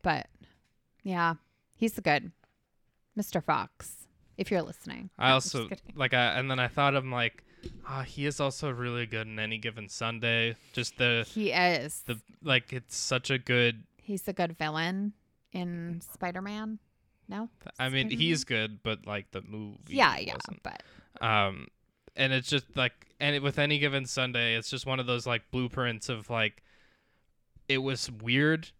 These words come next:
Speaker 2: not weird at the time, but it was different at the time for there to be a black quarterback. And now
Speaker 1: Mm-hmm.
Speaker 2: it's such a, like, normal thing that you have this, like, case study that's obviously fake, but most of the football stuff they did pretty good with
Speaker 1: Yeah.
Speaker 2: in that movie.
Speaker 1: Yeah. It's good.
Speaker 2: So, yeah,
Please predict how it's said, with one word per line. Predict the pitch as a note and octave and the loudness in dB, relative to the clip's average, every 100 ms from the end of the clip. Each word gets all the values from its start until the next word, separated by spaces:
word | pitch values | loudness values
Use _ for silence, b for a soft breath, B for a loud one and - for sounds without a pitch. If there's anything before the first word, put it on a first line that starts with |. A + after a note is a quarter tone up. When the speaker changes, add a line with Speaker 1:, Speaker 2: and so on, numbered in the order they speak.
| _ | _
Speaker 2:
not | C3 A2 | -2 0
weird | A2 G#2 | -2 -4
at | G#2 | -6
the | A#2 | -10
time, | - A2+ G#2 | -4 -2 -2
but | G#2 A#2+ | -2 -4
it | - B2+ | -2 -2
was | B2 | -2
different | - G#3 G#3 C#3 | 2 2 2 0
at | B2+ | -2
the | A2+ | -2
time | C3+ A#2 G#2+ | 0 0 -2
for | - | -4
there | A2+ A#2 | 0 0
to | A2 | 0
be | A#2 A2+ | -2 0
a | G#2+ | -2
black | G#2 G2 - | -2 -4 -2
quarterback. | - F#3 D#3+ A#2+ G#2 - - | 2 2 4 2 0 -6 -6
And | G#3 F#3+ F3+ F3 B2 | -2 -2 -2 0 2
now | B2 B2+ | 4 4
Speaker 1:
Mm-hmm. | C3 | 4
Speaker 2:
it's | D#3 | 2
such | C3+ - | -2 0
a, | B2 | 2
like, | A#2 A2+ | 4 2
normal | A#2+ B2 B2 A#2+ | 2 0 0 -2
thing | - C3 B2 | 0 0 2
that | A#2 | 2
you | A#2 | 0
have | - A#2+ A#2 | 2 2 4
this, | A#2 A2+ - | -2 -4 0
like, | B2+ A#2 b b b _ | 0 0 b b b _
case | - C3 - | 2 4 2
study | - A2 G#2+ | -2 -2 -4
that's | G2+ | -4
obviously | A#2 A2 G#2 - G#2+ | -4 -4 -6 -8 -12
fake, | - A#2+ A2 | -2 0 0
but | A#2+ A#2 | -4 -4
most | C3+ E3 F#3+ | 0 0 2
of | D#3+ | 0
the | C#3 | 0
football | C#3+ C3+ A#2 | 0 0 -2
stuff | - G#2+ | -2 -4
they | - | -4
did | G#2+ G#2 | -6 -6
pretty | A#2 G2+ | -8 -8
good | G#2 - | -8 -10
with | E2 F#3 | -8 -4
Speaker 1:
Yeah. | G#3 - - | -2 -4 -6
Speaker 2:
in | B2 | -4
that | G#2+ G#2 | -4 -4
movie. | G2+ G#2 B2 - _ | -6 -8 -10 -12 _
Speaker 1:
Yeah. | D#4 C#4+ E3 F3 - _ _ _ _ | -2 0 0 -2 -4 _ _ _ _
It's | - | -12
good. | - F4+ B3+ - - - b b b b - - | -6 -6 -6 -16 -20 -20 b b b b -20 -20
Speaker 2:
So, | - C3+ | -4 0
yeah, | G#3+ | 0